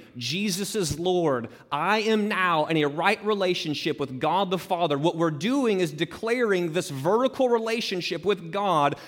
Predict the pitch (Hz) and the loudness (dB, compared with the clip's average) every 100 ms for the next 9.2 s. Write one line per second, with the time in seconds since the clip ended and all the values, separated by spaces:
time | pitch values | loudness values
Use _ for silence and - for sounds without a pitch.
0 | - 202 226 196 202 240 208 208 - - | -2 0 2 2 2 2 0 -2 -2 2
1 | 220 180 156 156 - 160 156 190 247 262 | 6 6 6 2 0 2 4 4 4 0
2 | 262 247 208 220 214 220 202 - 233 285 | 2 2 4 2 2 0 -2 -2 0 4
3 | 247 156 147 151 147 165 165 196 170 170 | 4 2 2 2 2 0 0 0 0 -2
4 | - 226 269 233 226 202 196 190 185 - | -2 4 4 4 -2 -2 0 0 -2 -2
5 | 214 233 - 190 160 165 160 156 156 220 | 0 0 -2 -4 -2 0 0 0 -4 -4
6 | 254 277 269 - - - 233 247 160 180 | -2 -2 -4 -10 -20 2 4 4 2 2
7 | 175 170 - - - 196 240 269 247 262 | 4 2 0 -10 -6 0 2 4 4 4
8 | 214 220 220 180 220 156 139 139 - 147 | 0 0 0 0 0 0 -2 -2 -6 -4
9 | 143 | -4